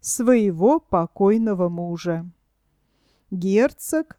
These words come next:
осторожно слезал со шкафа и начинал примерять рубашки. Через некоторое время из его комнаты опять слышались крики:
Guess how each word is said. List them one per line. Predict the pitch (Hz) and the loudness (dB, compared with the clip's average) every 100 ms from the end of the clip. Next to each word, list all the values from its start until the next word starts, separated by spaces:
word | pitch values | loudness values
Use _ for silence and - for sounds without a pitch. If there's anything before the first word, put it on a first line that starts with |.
| - | -8
осторожно | 220 - 294 381 427 359 226 | -8 -2 2 4 4 4 -2
слезал | - 208 185 196 180 | -2 -2 0 0 -2
со | - 175 | -6 -10
шкафа | 175 - 294 330 359 - 320 320 - _ _ _ | -10 -8 -2 0 -2 0 0 0 -4 _ _ _
и | 302 | -4
начинал | 392 440 - 370 349 370 392 | 2 2 2 -2 2 2 2
примерять | - 277 254 208 196 226 - | 2 2 2 4 2 0 0
рубашки. | 208 175 175 160 - - 156 170 - _ _ _ _ _ | 0 2 0 -2 -8 -12 -12 -12 -18 _ _ _ _ _
Через | - 277 254 226 | -2 2 2 2
некоторое | 254 247 240 214 208 | 2 2 0 2 2
время | 185 190 285 339 320 285 | 2 0 2 2 2 0
из | 220 | 2
его | 226 202 | 0 0
комнаты | 190 220 277 269 254 247 | 2 4 4 2 0 -2
опять | - 185 - 220 285 - | -2 -4 0 0 0 -2
слышались | - 180 233 - 208 196 - | -6 -4 -4 -4 -4 -4 -6
крики: | - 196 202 - 160 | -6 -4 -4 -6 -10